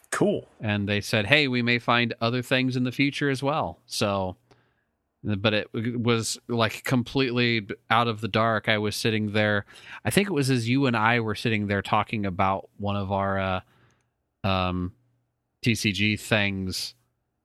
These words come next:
Speaker 2: and I had seen that I had a Facebook message when I was expecting, I think, like, a text message from you or something.
Speaker 1: Hmm.
Speaker 2: And I was like, "Who, why is he sending me a Facebook me-, wait, it's not,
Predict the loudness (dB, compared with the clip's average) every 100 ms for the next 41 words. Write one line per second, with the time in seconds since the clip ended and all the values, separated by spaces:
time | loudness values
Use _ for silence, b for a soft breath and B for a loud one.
0 | _ _ -2 0 0 0 0 0 0 -2
1 | -2 0 0 2 0 2 0 0 -2 0
2 | 0 0 -2 -6 -2 0 0 -2 -4 -2
3 | -2 -2 -4 -4 -4 -2 -2 -2 -2 -2
4 | -2 -4 -4 -8 -10 -10 -12 -12 -12 -14
5 | -16 -18 _ 0 0 0 -4 -12 _ -6
6 | -2 -2 -4 -2 0 0 -2 -4 -4 0
7 | 0 -2 -6 -4 -2 -2 -2 -4 -2 -2
8 | 0 -4 -4 -8 -2 0 0 _ b b
9 | b _ -6 -2 -2